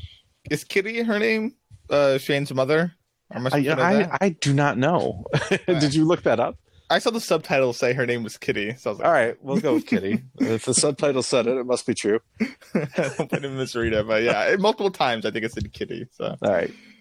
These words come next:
Speaker 1: So, um, I think, yeah, you liked Kitty's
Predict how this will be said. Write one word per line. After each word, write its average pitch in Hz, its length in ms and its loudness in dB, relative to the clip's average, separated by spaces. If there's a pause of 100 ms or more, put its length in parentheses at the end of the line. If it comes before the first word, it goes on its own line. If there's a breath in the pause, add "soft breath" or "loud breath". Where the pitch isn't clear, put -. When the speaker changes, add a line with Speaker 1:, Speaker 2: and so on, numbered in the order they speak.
Speaker 1:
So, 123 640 2 (100)
um, 113 600 0 (880)
I 156 80 2
think, 175 180 -2
yeah, 160 160 2
you 113 120 0
liked 127 340 0 (480)
Kitty's 143 640 -4